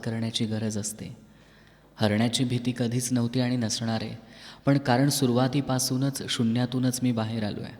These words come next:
कमवण्यावर लक्ष द्या, जगावर नाही. वाईट काळात अडकाल तर पैसे कामी येतील, जग नाही.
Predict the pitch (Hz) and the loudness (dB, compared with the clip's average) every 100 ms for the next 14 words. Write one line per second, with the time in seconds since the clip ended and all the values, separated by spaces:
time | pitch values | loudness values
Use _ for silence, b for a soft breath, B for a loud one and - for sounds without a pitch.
0 | - B B B B B B B B _ | -20 B B B B B B B B _
1 | - 101 110 120 120 127 120 110 - 120 | 0 4 4 4 4 2 2 0 0 0
2 | 117 107 113 - 110 117 127 123 107 127 | 0 -2 -4 -2 0 2 2 0 -2 -4
3 | - B B B B - 101 110 131 - | -10 B B B B 0 4 4 4 2
4 | 139 139 - 127 127 131 120 113 120 127 | 0 0 -2 -4 -2 0 2 0 0 -4
5 | 123 110 107 - 123 123 120 113 110 107 | -2 -2 -2 -2 -4 -2 0 0 0 -2
6 | 110 113 110 113 98 | -2 0 0 -2 -4